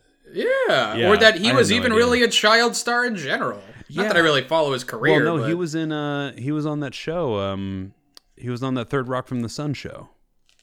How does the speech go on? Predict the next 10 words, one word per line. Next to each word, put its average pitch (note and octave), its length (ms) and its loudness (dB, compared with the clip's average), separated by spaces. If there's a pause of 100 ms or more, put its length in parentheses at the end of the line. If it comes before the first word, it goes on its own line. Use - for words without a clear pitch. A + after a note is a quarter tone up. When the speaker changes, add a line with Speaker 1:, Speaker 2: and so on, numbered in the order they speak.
(520)
Speaker 1:
But G#3 160 -4
he D#4 80 4
was, D#4+ 120 4
like, E4+ 120 0
a E4+ 40 0
teen F#4 300 -4
in E3 120 -2
that, A2 240 -4
wasn't D#3 300 -6
he? D#4 180 -10